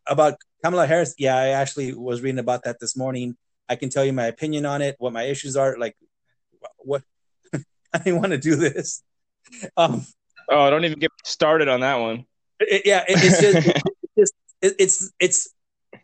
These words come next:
Speaker 1: I, I, I find myself like, this is gonna sound weird, but the more time I have, the less I wanna do.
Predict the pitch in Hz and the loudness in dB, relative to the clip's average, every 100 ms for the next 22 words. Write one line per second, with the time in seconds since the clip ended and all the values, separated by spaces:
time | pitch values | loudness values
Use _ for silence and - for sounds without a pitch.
0 | _ _ _ _ 135 165 180 - 151 180 | _ _ _ _ -2 2 2 2 2 2
1 | 220 233 - _ 147 160 - 185 202 202 | 2 -2 -10 _ -2 0 -2 -2 -2 -4
2 | - 190 185 175 123 - _ _ _ _ | 0 0 2 0 0 -4 _ _ _ _
3 | _ _ _ _ _ _ _ 143 180 220 | _ _ _ _ _ _ _ -2 0 -2
4 | 196 165 135 127 92 _ _ _ _ _ | -2 -2 -2 -6 -8 _ _ _ _ _
5 | _ _ _ 156 156 147 131 147 208 208 | _ _ _ -2 0 -2 -2 0 0 -2
6 | 190 196 175 - 131 160 196 - _ - | -8 -6 -6 -6 -8 -6 -8 -12 _ -20
7 | _ 135 131 151 - 160 143 123 107 139 | _ -2 2 2 2 0 -2 -6 -6 -8